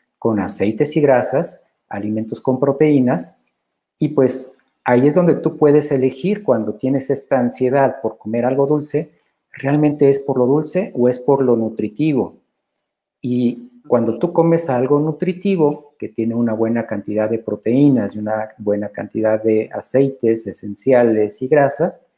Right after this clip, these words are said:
entonces va a causar mucha mayor saciedad, vas a aguantar más tiempo sin,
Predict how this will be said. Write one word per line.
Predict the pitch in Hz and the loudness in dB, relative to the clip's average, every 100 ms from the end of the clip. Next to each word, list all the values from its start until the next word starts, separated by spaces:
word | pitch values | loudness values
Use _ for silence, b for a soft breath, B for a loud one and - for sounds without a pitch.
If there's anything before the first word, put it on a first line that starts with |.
| _ _ _ | _ _ _
entonces | - 123 123 123 143 120 | -6 -2 0 0 -2 2
va | 131 | 2
a | - | 2
causar | 127 120 117 117 | 0 0 -2 -2
mucha | 113 - 95 | -2 -6 -8
mayor | 98 95 104 110 117 | -6 -6 -2 0 -2
saciedad, | - 117 - 147 151 139 185 - - _ - | -4 -4 0 2 6 6 4 -2 -14 _ -10
vas | 107 107 107 | -2 -2 -2
a | 113 | -2
aguantar | 107 101 98 101 104 | -2 -4 -2 -4 -2
más | 104 110 - | -4 -6 -6
tiempo | - 107 107 113 113 110 | -6 -4 -4 -2 0 0
sin, | 113 - 110 110 110 113 | -4 -6 -4 -4 -8 -10